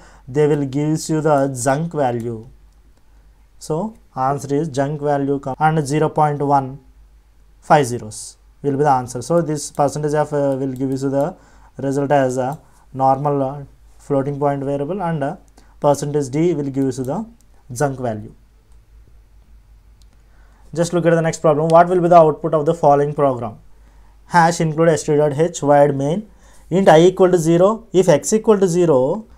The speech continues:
So here it is not a comparison operator, right? So all of think, uh, it's a compilation error or runtime error, but it won't give you any errors. Why? Because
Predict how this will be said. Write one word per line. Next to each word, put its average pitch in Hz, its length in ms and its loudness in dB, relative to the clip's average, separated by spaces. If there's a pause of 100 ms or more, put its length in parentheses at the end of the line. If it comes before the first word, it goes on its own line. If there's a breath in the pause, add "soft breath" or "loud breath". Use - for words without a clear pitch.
So 196 180 0
here 202 320 4
it 170 140 2
is 180 100 -2
not 170 160 2
a 165 60 0
comparison 185 560 2
operator, 165 400 -2
right? 151 340 -2 (380)
So - 160 0
all 165 480 4
of 160 140 -2
think, 165 340 -2
uh, 147 180 0
it's 147 180 -4
a 139 300 -2
compilation 143 480 -2
error 143 300 -4
or 135 60 -2
runtime 135 440 -2
error, 131 260 -2
but 151 300 -2 (380 soft breath)
it 147 120 -4
won't 151 280 0
give 151 180 0
you 160 120 0
any 151 240 0
errors. 139 500 -2
Why? 143 160 2
Because 147 500 -2